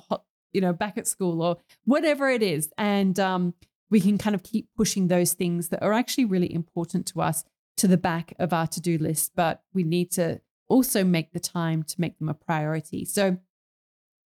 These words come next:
thank you so much for joining me today. Like I said,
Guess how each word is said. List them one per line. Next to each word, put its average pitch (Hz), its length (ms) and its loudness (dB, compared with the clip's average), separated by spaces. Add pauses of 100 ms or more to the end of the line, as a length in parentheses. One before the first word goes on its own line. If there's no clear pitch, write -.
(180)
thank 262 240 2
you 302 80 6
so 233 260 2
much 208 280 0
for 185 460 0 (360)
joining 185 340 2
me 180 120 2
today. 175 600 0
Like 190 160 0
I 208 40 2
said, 185 280 0